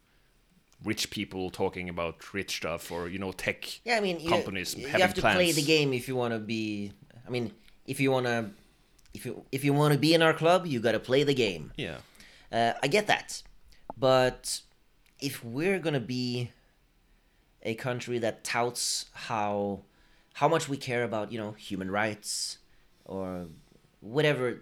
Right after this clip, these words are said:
Speaker 2: the issue may be, whatever virtue <laughs> we're signaling, uh,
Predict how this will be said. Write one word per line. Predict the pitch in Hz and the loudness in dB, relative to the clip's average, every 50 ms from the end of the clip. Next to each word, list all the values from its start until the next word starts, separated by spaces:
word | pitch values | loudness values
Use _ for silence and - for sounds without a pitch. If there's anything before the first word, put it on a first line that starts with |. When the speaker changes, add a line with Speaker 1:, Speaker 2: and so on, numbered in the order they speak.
| - 98 | -10 -8
Speaker 2:
the | 104 113 110 - - | -6 -6 -6 -6 -6
issue | 120 - - 120 | -6 -6 -4 -4
may | 107 107 101 101 | -4 -4 -4 -4
be, | 87 107 98 85 76 73 - _ _ | -4 -4 -6 -6 -8 -12 -18 _ _
whatever | - 127 131 123 123 120 107 90 90 - _ _ _ _ _ _ - | -6 -4 -4 -4 -4 -6 -8 -8 -12 -18 _ _ _ _ _ _ -6
virtue | 104 127 131 131 120 - - 127 120 120 117 110 110 107 | 0 2 2 2 0 -2 -4 -4 -4 -4 -4 -4 -6 -8
<laughs> | 113 117 - - | -6 -6 -4 -2
we're | 127 120 120 | 0 0 0
signaling, | 113 - - 127 110 110 104 95 92 82 82 87 - - - - - - - - - - - _ - | 2 2 0 0 0 0 0 -2 -2 -2 -6 -8 -12 -18 -20 -20 -20 -20 -20 -20 -20 -20 -16 _ 0
uh, | 113 113 117 117 117 113 113 113 | 2 4 4 4 4 4 2 0